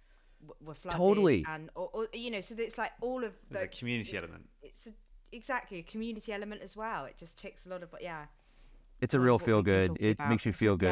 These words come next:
Speaker 1: yeah.
Speaker 2: along the way
Speaker 1: Yeah.
Speaker 2: too.
Speaker 1: And it's
Speaker 2: Yeah.
Speaker 1: doing good, yeah.
Speaker 3: Did you listen to our episode with Michael Sugar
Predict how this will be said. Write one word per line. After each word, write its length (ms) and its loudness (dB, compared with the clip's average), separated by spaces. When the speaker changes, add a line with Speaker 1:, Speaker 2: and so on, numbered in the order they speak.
Speaker 1:
yeah. 60 -4
Speaker 2:
along 240 6
the 80 6
way 140 6
Speaker 1:
Yeah. 60 2
Speaker 2:
too. 280 2
Speaker 1:
And 100 -2
it's 80 -4
Speaker 2:
Yeah. 220 4
Speaker 1:
doing 160 -8
good, 260 -12
yeah. 200 -8
Speaker 3:
Did 140 -8
you 120 -6
listen 240 -10
to 120 -4
our 140 0
episode 380 -6
with 120 -14
Michael 380 -10
Sugar 440 -12